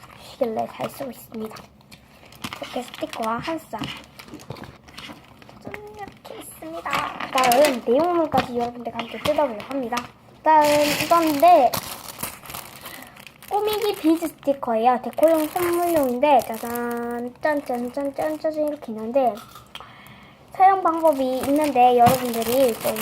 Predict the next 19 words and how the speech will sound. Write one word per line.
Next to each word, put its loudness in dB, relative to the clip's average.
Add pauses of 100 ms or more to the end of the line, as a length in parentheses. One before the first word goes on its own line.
(260)
너무 -6
많이 -4
걸릴 -2
것 -10
같아서 -2
안 -6 (680)
켰습니다. -12 (240)
짜잔. -8 (800)
있는데 4
저는 -4
이런 2
거 0
별로 -2
그렇게 -8
좋아하진 -4
않는데 -2 (2250)
잘 -6
쓰도록 0
하겠습니다. -4